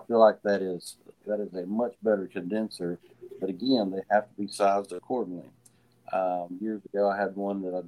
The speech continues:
built for that ten gallon pot that works absolutely perfect. But you hook it to a fifty gallon pot like I did one time, and I was getting nowhere near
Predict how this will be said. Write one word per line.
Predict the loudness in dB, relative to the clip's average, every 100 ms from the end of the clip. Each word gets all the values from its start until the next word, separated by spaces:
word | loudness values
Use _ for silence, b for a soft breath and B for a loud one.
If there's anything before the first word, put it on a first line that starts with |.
| -8 -2
built | -2 -2
for | -8
that | -8 -6
ten | -6
gallon | -4 -2 -2 0
pot | 4 4 2
that | -6
works | -6 -6 -6 -10 _ _ -4
absolutely | -4 -4 -12 -12 -6
perfect. | -2 -2 -4 _ _ _ _ b b b b
But | -20 -12
you | -6
hook | -6
it | -4
to | -4
a | -4
fifty | -8 -6
gallon | 2 2 2 0
pot | 4 6 6 2 _ -12
like | -6
I | -4
did | 0 0 0 -6 -10
one | -10
time, | -4 -2 -2 -6 _ _ -20 B B B B B
and | -8 -6 -4 -6 -6 -10 -14 -12 -12 -6
I | 0 0
was | 0 -6 -2
getting | -2 -2 -2
nowhere | -2 -2 -2
near | -2 -2 0 0 0 0 -4